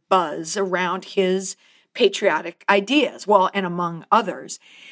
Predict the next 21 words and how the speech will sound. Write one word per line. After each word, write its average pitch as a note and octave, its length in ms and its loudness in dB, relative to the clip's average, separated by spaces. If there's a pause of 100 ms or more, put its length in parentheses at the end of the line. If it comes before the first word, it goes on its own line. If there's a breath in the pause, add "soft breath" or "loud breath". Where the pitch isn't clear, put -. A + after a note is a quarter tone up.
(120)
But C4+ 120 12
also D#4+ 320 4
he C4 240 -2
knew C4+ 560 0 (100)
how G#3+ 260 4
to G#3+ 120 -2
get G3 380 -4
things E3+ 340 -4
done. D3+ 400 -12 (500)
He A#3 140 0
was G#3 180 0
George A3 320 4
Washington's G3+ 720 0
top G3+ 400 2
aide, E3 380 -6 (500 loud breath)
and F#3 100 -2
he B3+ 160 4
was D4+ 280 4
able G#3 260 2
to G#3 180 -4
move F3 460 -2